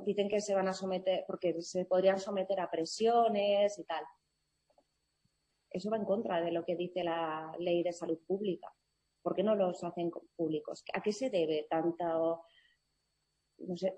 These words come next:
eh, tanta opacidad? Es que es, eh, una tras otra. Entonces el gobierno al final,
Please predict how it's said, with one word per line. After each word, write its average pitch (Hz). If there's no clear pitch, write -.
eh, 165
tanta 185
opacidad? -
Es -
que 220
es, 202
eh, 180
una 208
tras 214
otra. 208
Entonces 160
el 202
gobierno 180
al 190
final, 147